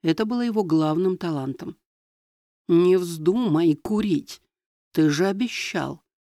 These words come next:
Её голос звучал, как голос дрессировщика. Вдруг в комнате раздалось какое-то шуршание, а потом из скрытого где-то в драпировках микрофона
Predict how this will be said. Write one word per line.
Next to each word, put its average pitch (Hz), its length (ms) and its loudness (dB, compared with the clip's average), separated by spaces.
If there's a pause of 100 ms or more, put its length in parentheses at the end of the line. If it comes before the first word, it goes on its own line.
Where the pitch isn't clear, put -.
(360)
Её 175 160 2
голос 226 320 -4
звучал, 180 540 -2
как 165 340 -6
голос 220 400 -2
дрессировщика. - 800 -8 (1160)
Вдруг 190 280 0
в - 80 -20
комнате 196 460 0
раздалось 185 420 -2
какое-то 185 460 -2
шуршание, 175 720 -4 (340)
а - 80 -12
потом 226 300 -2
из 220 120 -4
скрытого 208 540 -2
где-то 165 320 -2
в 156 80 -6
драпировках 165 640 -2
микрофона 196 600 -2